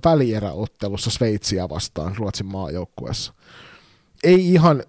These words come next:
mä arvostan häntä pelaajana aivan valtavasti, vaikka hänkin on hidastunut vuosien mittaan, niin hän on ihan käsittämättömän kova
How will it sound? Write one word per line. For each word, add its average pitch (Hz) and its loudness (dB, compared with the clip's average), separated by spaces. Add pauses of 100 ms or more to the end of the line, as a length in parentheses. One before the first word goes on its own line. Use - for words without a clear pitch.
(400)
mä 165 4
arvostan 135 2
häntä 131 0
pelaajana 110 0
aivan 107 -2
valtavasti, 98 -4
vaikka 107 -2
hänkin 127 -2
on 117 -4
hidastunut 120 -2
vuosien 113 -2
mittaan, 90 -8
niin 101 -4
hän 117 -2
on 110 -4
ihan 117 -2
käsittämättömän 98 -8
kova - -8